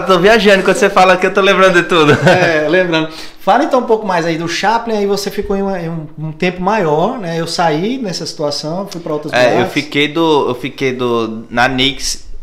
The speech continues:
Speaker 1: do, da ideia surgir até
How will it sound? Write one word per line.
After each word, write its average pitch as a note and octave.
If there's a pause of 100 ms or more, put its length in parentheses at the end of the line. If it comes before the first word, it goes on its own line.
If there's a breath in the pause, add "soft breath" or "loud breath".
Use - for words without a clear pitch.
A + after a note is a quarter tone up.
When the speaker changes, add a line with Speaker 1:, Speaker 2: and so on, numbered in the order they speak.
Speaker 1:
do, A#2+ (180)
da A#2+
ideia C#3+
surgir D3+ (180)
até C#3+